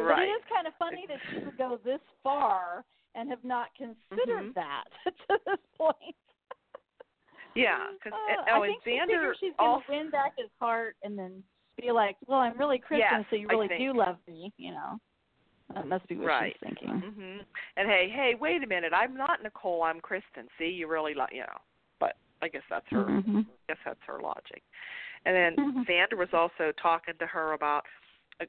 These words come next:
Speaker 2: you know, "Oh, you came, you know, we both came back alive." He says, "How about those others?" He called them the others that are there. He says, "You
Speaker 1: Mm-hmm.
Speaker 2: know, A D and," he did say S Ds. Like, st-, he did
Speaker 1: Oh.
Speaker 2: mention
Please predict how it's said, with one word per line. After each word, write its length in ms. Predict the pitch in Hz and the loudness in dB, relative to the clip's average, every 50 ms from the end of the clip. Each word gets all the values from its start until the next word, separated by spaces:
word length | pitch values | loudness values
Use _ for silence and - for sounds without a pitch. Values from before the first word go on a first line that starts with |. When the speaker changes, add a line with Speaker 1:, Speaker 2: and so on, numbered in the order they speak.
| - - | -8 -8
Speaker 2:
you 80 | 196 180 | -6 -2
know, 160 | 160 151 135 - | -2 0 2 2
"Oh, 260 | 170 180 160 139 131 | 4 4 4 4 2
you 200 | - 156 185 208 | -2 -6 -10 -10
came, 400 | - - 180 156 165 165 160 - - - - | -6 -6 -4 -4 -4 -4 -8 -12 -18 -14 -10
you 100 | 185 170 | -8 -6
know, 280 | 160 151 143 135 156 - - - - _ _ _ _ _ - - - - - _ _ _ | -4 -4 -4 -4 -6 -8 -14 -20 -20 _ _ _ _ _ -20 -20 -20 -20 -20 _ _ _
we 140 | - 202 214 | -4 -2 2
both 240 | 175 185 180 180 - - _ | 4 4 4 2 0 -6 _
came 220 | - - 208 160 160 | -10 -8 -6 -2 0
back 240 | 156 156 151 - - | 2 2 2 0 -2
alive." 320 | 151 143 143 143 147 151 | -2 0 2 2 2 0
He 140 | 165 160 160 - | -2 -8 -12 -12
says, 100 | 175 160 - | -12 -14 -12
"How 240 | - - - 330 403 | -12 -2 2 2 2
about 260 | 466 440 415 381 349 | 4 4 2 2 2
those 180 | - 269 220 220 - - _ - | 0 -4 -4 -4 -6 -4 _ 2
others?" 480 | 214 254 262 208 139 107 98 78 - - _ - - - _ - | 2 2 2 -2 -4 -6 -10 -14 -18 -20 _ -20 -20 -20 _ -20
He 60 | - | -12
called 220 | - - 175 165 160 | -8 -8 -6 -6 -8
them 100 | 156 147 | -12 -14
the 160 | 151 143 - - | -14 -6 -2 0
others 400 | 165 165 160 143 - - - - _ | 0 0 -2 -6 -12 -12 -16 -12 _
that 100 | - 131 131 | -10 -8 -8
are 100 | 143 147 | -8 -8
there. 200 | 143 135 135 147 | -6 -6 -6 -8
He 140 | 180 165 - - | -10 -12 -10 -10
says, 140 | - 147 147 - - - - - - - - - | -10 -10 -10 -12 -18 -20 -20 -20 -20 -20 -14 -8
"You 100 | - 220 | -4 0
Speaker 1:
Mm-hmm. 80 | 190 196 | 2 4
Speaker 2:
know, 340 | 190 185 185 185 180 175 - - - - - _ _ - | 6 6 6 6 4 2 0 -6 -16 -20 -20 _ _ 2
A 260 | 175 180 185 196 196 | 2 2 2 0 -6
D 640 | 170 - 185 180 185 190 190 185 185 185 185 185 175 147 | -10 -10 -8 -8 -8 -8 -10 -10 -10 -10 -10 -8 -8 -8
and," 220 | 139 135 139 131 139 _ _ _ _ _ _ _ _ _ _ | -8 -10 -12 -18 -20 _ _ _ _ _ _ _ _ _ _
he 120 | _ 220 220 | _ -10 -6
did 180 | 240 294 480 - - | -4 -4 -4 -2 0
say 160 | - 214 175 - | 2 2 4 4
S 200 | - 170 226 294 - - - | 4 2 2 0 -4 -12 -14
Ds. 280 | 147 131 92 90 - - - | -12 -12 -14 -16 -16 -10 -8
Like, 160 | 135 127 123 - - - | -6 -6 -8 -10 -16 -18
st-, 120 | - - - | -14 0 4
he 160 | - 156 208 | 6 8 8
did 80 | 330 453 | 8 8
Speaker 1:
Oh. 100 | 494 466 | 6 4
Speaker 2:
mention 380 | 403 370 370 - - - 208 | 2 2 0 -2 -4 -8 -10